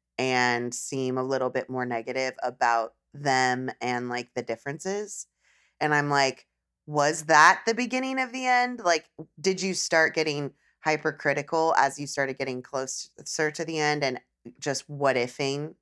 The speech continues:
about the future and, like, talking yourself out of this?" Like, almost like you were coming back to yourself, like, "Wait, wait, wait, this person doesn't fit. I've just been in a bubble with them and convinced myself it could fit."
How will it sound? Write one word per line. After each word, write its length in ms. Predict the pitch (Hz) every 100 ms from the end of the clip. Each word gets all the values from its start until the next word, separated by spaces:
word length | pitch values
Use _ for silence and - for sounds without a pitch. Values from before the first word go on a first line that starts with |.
| _
about 260 | 131 123
the 60 | 131
future 520 | - 127 123 131 131
and, 260 | - 131 127
like, 260 | 117 113 _ _ _ _ _
talking 340 | 139 120 131
yourself 380 | 131 127 127 123
out 160 | 120 120
of 100 | 156
this?" 460 | 170 185 - - -
Like, 160 | 135
almost 320 | 139 147 143
like 140 | 139 135
you 80 | 127
were 100 | 123
coming 360 | - 131 127
back 360 | 127 110 117 -
to 120 | -
yourself, 640 | 117 113 - 104 110 - -
like, 260 | 117 104 _ _ _ _
"Wait, 200 | - 254
wait, 140 | 214 160
wait, 420 | 135 113 101 -
this 180 | 196 -
person 280 | 185 156 135
doesn't 300 | 127 131 -
fit. 280 | - 117 -
I've 220 | 135 147
just 220 | 180 175
been 100 | 143
in 80 | 131
a 80 | 117
bubble 340 | 147 147 117
with 160 | 85 -
them 260 | 57 64 -
and 400 | - 113 104 95
convinced 420 | - 131 143 143 -
myself 420 | 101 - 107 -
it 120 | 110
could 140 | - -
fit." 280 | 104 -